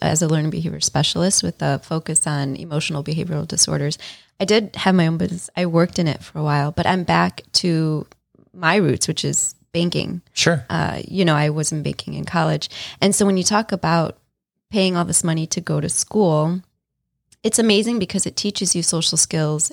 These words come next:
Speaker 1: and spatial awareness and discipline and responsibility, but it isn't made for everybody. It's very expensive now. It's, it, parents are working two jobs to even live in San Diego,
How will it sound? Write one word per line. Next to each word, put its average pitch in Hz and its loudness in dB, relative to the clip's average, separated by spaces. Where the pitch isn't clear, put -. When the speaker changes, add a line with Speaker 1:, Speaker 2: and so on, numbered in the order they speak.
Speaker 1:
and 160 -2
spatial 160 -2
awareness 151 0
and 147 -2
discipline 147 -2
and 156 -6
responsibility, 160 -2
but 226 4
it 247 4
isn't 277 0
made 170 0
for - -4
everybody. 151 -2
It's 175 0
very 190 2
expensive 147 -2
now. 143 0
It's, - -2
it, 175 -6
parents 220 2
are 185 4
working 170 0
two 220 -2
jobs 156 0
to - -4
even 165 0
live 160 -2
in 160 -2
San 156 0
Diego, 151 0